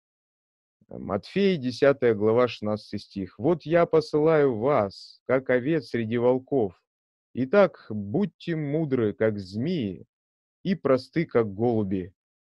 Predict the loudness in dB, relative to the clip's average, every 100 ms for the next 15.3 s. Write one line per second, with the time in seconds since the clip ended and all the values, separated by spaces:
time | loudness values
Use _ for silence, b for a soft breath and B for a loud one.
0 | _ -2 2 2 2 0 0 -2 -4 -6
1 | -4 -4 -6 -8 -8 -2 -2 -4 -12 -20
2 | _ _ -6 -4 2 2 2 -2 -2 2
3 | 2 2 -2 -2 -2 -4 -4 -4 -4 -4
4 | -4 -2 -2 2 4 4 4 0 -6 -20
5 | _ _ _ _ _ 0 2 2 4 4
6 | 4 4 2 2 0 0 2 0 -2 0
7 | 0 0 0 0 0 -2 -4 -6 -12 _
8 | -12 -6 -2 0 0 0 -4 -10 _ _
9 | _ _ _ _ -4 -4 2 2 2 -2
10 | -2 -2 -2 -2 -2 0 0 0 -2 -2
11 | -4 -2 2 2 2 0 -4 0 0 0
12 | -2 -4 -2 0 0 0 0 -2 0 -2
13 | 0 0 -2 -4 -6 -4 -2 -2 -2 -4
14 | -2 -2 -2 0 0 0 -2 -2 0 0
15 | -2 -6